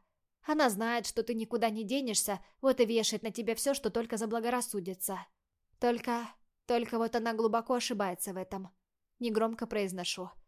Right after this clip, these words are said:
Смотрю на папку с документами, по которым необходимо сделать отчет, перевожу взгляд на часы,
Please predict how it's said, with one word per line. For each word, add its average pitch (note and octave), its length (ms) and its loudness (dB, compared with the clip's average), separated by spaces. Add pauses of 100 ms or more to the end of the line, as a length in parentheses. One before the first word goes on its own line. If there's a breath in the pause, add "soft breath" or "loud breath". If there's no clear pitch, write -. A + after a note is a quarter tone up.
(360)
Смотрю C#4 400 2
на G#3+ 120 4
папку G3+ 300 2
с F3+ 40 -4
документами, A#3+ 680 -4
по A#3+ 140 -4
которым A#3 280 -2
необходимо A3+ 520 -2
сделать G#3+ 400 0
отчет, G#3+ 440 -6 (400)
перевожу A#3 440 4
взгляд A3 360 2
на A3 100 -4
часы, C4 480 -4